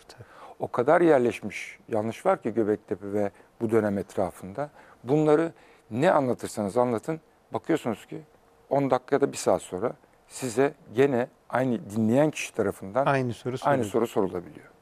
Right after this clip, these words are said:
Speaker 2: Bu yanlışın nedenli, tehlikeli, yerleşti mi, gitmediğinin iyi bir kanıtı.
Speaker 1: Ama şu da var hocam.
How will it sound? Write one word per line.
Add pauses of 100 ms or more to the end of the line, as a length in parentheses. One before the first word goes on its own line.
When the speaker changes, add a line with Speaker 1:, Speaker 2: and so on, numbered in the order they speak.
(400)
Speaker 2:
Bu
yanlışın
nedenli, (240)
tehlikeli, (480)
yerleşti
mi,
gitmediğinin (300)
iyi
bir
kanıtı. (280)
Speaker 1:
Ama
şu
da
var
hocam.